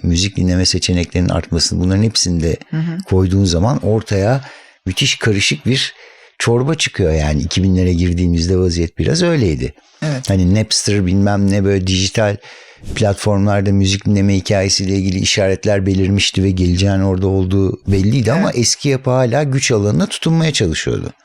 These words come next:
Speaker 2: Hı hı.
Speaker 1: Ne o güç alanına tutulabildi, ne de o süreçte, e, kaliteli iş sayısını artırmaya yönelebildi. Az sayıda kaldı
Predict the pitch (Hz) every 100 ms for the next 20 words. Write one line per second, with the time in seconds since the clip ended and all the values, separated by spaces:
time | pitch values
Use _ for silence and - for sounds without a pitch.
0 | - - 143 156 196 - _ _ - -
1 | - - - 120 165 156 139 135 143 110
2 | 92 85 - - 82 80 78 78 139 175
3 | - - 123 135 120 120 - 92 90 -
4 | 151 147 131 - - - _ _ - 101
5 | 101 95 - 117 123 - 87 73 - _
6 | _ _ _ _ _ _ _ - _ 120
7 | 90 - - - 92 80 - 131 - 123
8 | 107 - 107 104 98 - - 76 - -
9 | 65 120 127 - 143 123 - - - 64
10 | - 58 60 58